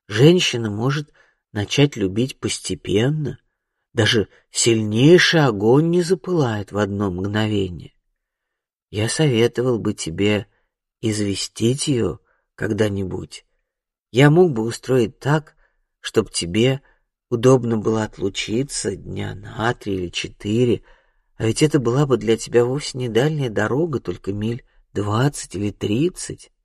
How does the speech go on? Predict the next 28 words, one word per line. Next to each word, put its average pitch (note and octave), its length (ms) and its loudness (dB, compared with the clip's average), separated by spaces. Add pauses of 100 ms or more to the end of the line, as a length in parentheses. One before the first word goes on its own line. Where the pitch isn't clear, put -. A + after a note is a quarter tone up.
(1400)
Я C#3+ 260 2
с - 80 -20
большим C3 360 -4
удовольствием G#2 680 -6 (440)
хотел G#2 240 -2
бы G#2 120 -6
увидеться G#2 440 -6
с - 140 -8
нею, B2 340 -4 (480)
и D3+ 80 4
это D#3+ 200 6
все E3 200 0
равно, D#3+ 340 2
как C3 240 -2
бы C#3 120 0
то C3 100 -8
ни C3+ 140 0
было B2 200 -2
далеко C3 440 0
отсюда, G#2 560 -2 (480)
если B2+ 260 -2
б - 60 -8
только - 280 -6
ей A#2+ 200 0
не B2+ 200 0
было A#2 180 0
неприятно A#2+ 760 0
это. G2+ 400 -8